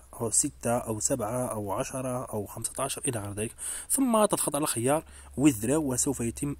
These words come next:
الدفع لك بدون أي مشاكل. كما قلنا شركة جيفي معروفة جدًا بالمصداقية الخاصة بها،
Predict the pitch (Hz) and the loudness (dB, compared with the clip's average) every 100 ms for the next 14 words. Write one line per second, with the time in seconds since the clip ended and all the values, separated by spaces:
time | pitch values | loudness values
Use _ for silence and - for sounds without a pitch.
0 | - 107 131 135 - - - - 117 127 | -6 -4 -2 -2 -4 -12 -16 -6 2 2
1 | 143 135 - - - 117 120 135 - 127 | 2 -2 -6 -16 -4 0 4 2 2 2
2 | 135 - 131 - 110 - - - 139 143 | 2 2 0 2 0 -4 -14 -4 2 4
3 | - 143 101 - 143 147 139 120 147 156 | 4 2 0 0 0 2 0 2 2 2
4 | 156 117 110 90 113 143 - 104 135 123 | -2 -2 -4 0 2 2 2 0 -2 0
5 | 143 135 101 110 104 110 123 - 143 123 | -2 -2 -4 -2 0 2 0 2 4 4
6 | - 143 139 - 120 107 | 2 2 6 6 4 -2